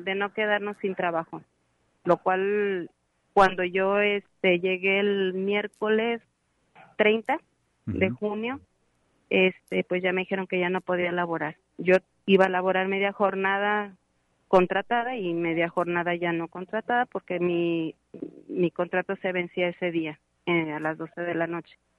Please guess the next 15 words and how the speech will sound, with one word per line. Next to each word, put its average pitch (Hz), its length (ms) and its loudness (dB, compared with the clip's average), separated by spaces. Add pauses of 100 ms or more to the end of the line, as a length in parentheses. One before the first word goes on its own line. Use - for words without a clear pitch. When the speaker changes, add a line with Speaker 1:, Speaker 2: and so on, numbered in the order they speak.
(440)
Speaker 1:
Y 180 60 2
como 185 240 0
yo 180 160 0
trabajaba 190 440 -4
en 202 100 -6
turno 214 280 0
nocturno, 226 580 0
mi 185 440 2
horario 180 420 0
era 190 220 -4
de 170 160 -4
ocho 190 260 -2
de 214 80 2
la 214 140 0
mañana, 208 560 -2